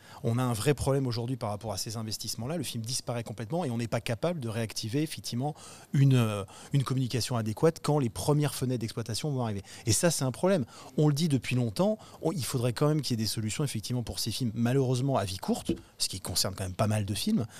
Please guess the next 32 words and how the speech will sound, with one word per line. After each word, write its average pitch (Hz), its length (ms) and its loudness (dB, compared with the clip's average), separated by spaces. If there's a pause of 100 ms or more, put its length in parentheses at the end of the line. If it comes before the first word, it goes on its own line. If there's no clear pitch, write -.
(100)
C'est - 120 2
même 123 80 2
pas 156 60 6
une 143 60 -2
question 120 200 -2
de 98 60 -2
qualité, 143 440 2
c'est - 160 -4
une 92 40 -6
question - 280 -4
de 107 60 0
box-office, 120 540 -4 (280)
qu'on 120 120 4
puisse - 320 -2
effectivement 120 520 0
les 113 140 0
exploiter 110 340 -4
plus 110 160 -4
vite. 98 120 -4 (360)
Aujourd'hui, 143 580 8
ce - 140 -2
n'est 120 80 2
pas 117 120 -2
possible, 156 380 0
les 107 140 0
exploitants 101 340 -4
ne 113 120 2
veulent 120 180 2
pas 110 100 -4
en 101 60 -2
entendre 98 280 -4
parler 117 340 2